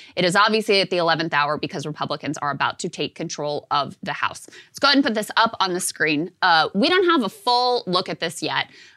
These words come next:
but New York Times has the top line key numbers from these six years of Trump tax returns. And, you know, to be honest with you, there's nothing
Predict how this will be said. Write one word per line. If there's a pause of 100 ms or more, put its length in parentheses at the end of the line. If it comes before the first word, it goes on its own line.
but (300)
New
York
Times
has
the
top
line (100)
key
numbers
from
these
six
years
of (100)
Trump (140)
tax
returns. (440)
And, (260)
you
know,
to
be
honest
with
you,
there's
nothing